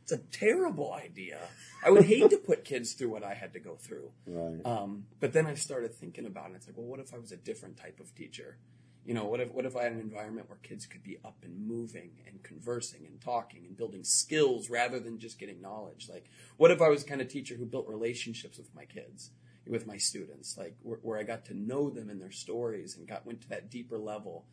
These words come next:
Speaker 1: Um, like the few teachers that I had throughout my life who really did help steer my ship and inspire me. And so that was kind of what my mission was, and that's what I did for several years:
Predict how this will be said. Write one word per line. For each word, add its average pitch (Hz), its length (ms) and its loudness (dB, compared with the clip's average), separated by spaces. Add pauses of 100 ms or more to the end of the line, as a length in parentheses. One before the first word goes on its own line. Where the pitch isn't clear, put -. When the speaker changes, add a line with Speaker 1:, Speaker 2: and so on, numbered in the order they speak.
(280)
Speaker 1:
Um, 101 340 -6
like 127 200 2
the 127 80 -6
few 151 240 -2
teachers 135 400 -8
that 117 100 -4
I 113 80 -2
had 117 240 -4
throughout 113 220 -6
my 107 100 -10
life 104 220 -10
who 113 100 -10
really 117 380 -6
did 113 360 -4 (320)
help - 160 -6
steer 107 280 -4
my 95 180 -6
ship - 360 -8
and 82 80 -14
inspire 78 600 -12
me. 71 200 -20 (280)
And 113 160 0
so 120 440 4
that 139 180 6
was 147 100 -4
kind 143 180 0
of 135 60 2
what 127 80 2
my 117 100 -2
mission 123 360 -2
was, 113 340 -4
and 113 80 -8
that's 117 180 -6
what 123 120 0
I 107 40 -8
did 117 160 -10
for - 140 -14
several 117 320 -8
years: 113 460 -4